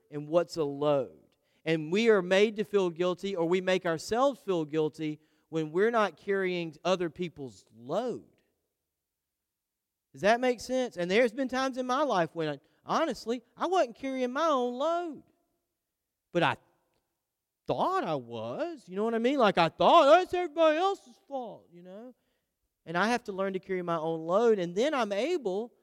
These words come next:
to help somebody else shoulder some of their burden. And that's why that social fabric is so important. Uh, the book Boundaries by Henry Cloud and John Townsend is just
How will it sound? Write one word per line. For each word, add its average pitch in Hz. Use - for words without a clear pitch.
to 220
help 240
somebody 233
else 359
shoulder 208
some 208
of 196
their 349
burden. 151
And 156
that's 185
why 185
that 160
social 180
fabric 139
is 139
so 147
important. 123
Uh, 139
the 151
book 165
Boundaries 170
by 139
Henry 160
Cloud 143
and 123
John 135
Townsend 131
is 110
just 120